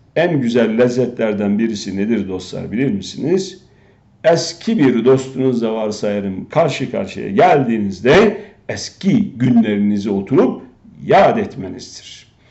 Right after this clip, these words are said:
Cennetin en güzel, <clears throat> affedersiniz, cennetin en güzel taraflarından birisi de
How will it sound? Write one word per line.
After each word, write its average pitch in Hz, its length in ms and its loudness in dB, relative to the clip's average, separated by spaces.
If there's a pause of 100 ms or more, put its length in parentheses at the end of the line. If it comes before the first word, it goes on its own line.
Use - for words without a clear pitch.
(240)
Cennetin 139 480 2
en 170 200 4
güzel, - 240 -2 (800)
<clears throat> 240 440 6 (1600)
affedersiniz, 98 1000 0 (480)
cennetin 117 560 2
en 170 300 4
güzel 107 320 0
taraflarından 95 680 -4
birisi 95 420 -6
de 165 480 2